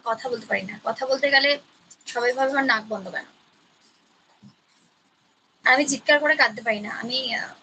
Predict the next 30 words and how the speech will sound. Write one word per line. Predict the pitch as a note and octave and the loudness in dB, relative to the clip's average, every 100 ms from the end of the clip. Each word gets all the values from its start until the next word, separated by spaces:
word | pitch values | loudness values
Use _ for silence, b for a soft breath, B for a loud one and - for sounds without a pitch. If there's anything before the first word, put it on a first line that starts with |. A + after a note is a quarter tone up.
| - | -4
কাঁদতে | - A3+ | -2 0
থাকি, | C#4+ D#4 G#4 | 0 0 -2
চোখ | C4 - | -4 -2
থেকে | G#3+ | -2
আমার | A3 | 0
জল | A3 - - | -2 -4 -6
পড়তে | - - | -14 -14
থাকে। | - - _ _ _ _ - | -16 -18 _ _ _ _ -2
তনুদি | C#4 C4+ C#4 | 2 2 2
ভালোবাসা, | C4 B3+ A#3 C4 C4+ | 4 4 2 -2 -4
সৃজা | C#4 B3 | -2 0
বনু, | B3 C4 | 0 -2
প্রসেনজিৎ | C4+ A#3+ C#4 C4 | -2 -2 -2 -6
বাবু | A3+ A#3 A#3+ | -4 -4 -2
ভালোবাসা, | B3+ A3+ A3 A#3+ - | -2 -2 -2 -4 -2
like | B3+ G#3 - | 0 0 -2
done, | A3 | -8
thank | - D4+ D#4 - | -4 -4 -4 -2
you, | D4+ D4 D4 E4+ - - - | 0 0 -2 -6 -12 -8 -6
thank | - C#4 - D4 D4+ | -6 -8 -2 -2 -2
you | E4+ | -4
সবাইকে | - C#4 C4+ B3 | 0 2 2 0
অনেক | C4+ C4 C4 | -2 -2 -2
অনেক | B3+ A#3 | -4 -2
ভালোবাসা। | A#3+ G#3+ A3 - - - _ _ _ _ _ - | -2 -2 -2 -2 -2 -6 _ _ _ _ _ 0
হাই, | C4+ C4 - - - - _ _ _ _ _ _ _ - | 0 -2 -10 -16 -16 -20 _ _ _ _ _ _ _ -4
কি | F4 F#4 | -2 2
করছিস? | G4 G4+ B4 F#4 C4+ - - _ - G4+ G4+ - - _ _ - | 2 2 2 0 0 -6 -8 _ -16 -6 -6 -6 -14 _ _ 0
হুম? | F#4 E5+ - - - G4+ G#4 F#4+ - - - _ _ _ _ | 0 0 -8 -20 -6 -4 -2 -4 -8 -20 -20 _ _ _ _
হ্যাঁ? | E4 | 2